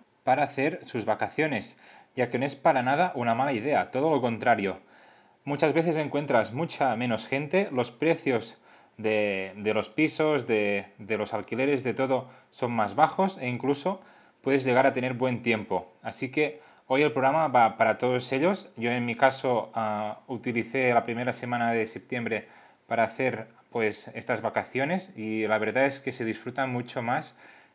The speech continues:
que hacerlas en medio de, de agosto, donde todas las playas y todas las montañas están abarrotadas de gente.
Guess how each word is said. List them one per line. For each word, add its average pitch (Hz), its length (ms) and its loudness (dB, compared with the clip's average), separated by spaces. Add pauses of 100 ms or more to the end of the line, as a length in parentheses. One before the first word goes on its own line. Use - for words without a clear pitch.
(100)
que 123 260 2
hacerlas 117 580 0
en 104 220 0
medio 113 280 0
de, 98 380 0
de 95 80 -4
agosto, 101 560 -4 (360)
donde 104 460 0
todas 110 280 0
las 110 160 2
playas 123 380 2
y - 20 -6
todas 120 260 0
las 113 140 -4
montañas 110 440 -4
están 113 520 -4 (320)
abarrotadas 104 600 0
de 98 80 -8
gente. 90 440 -12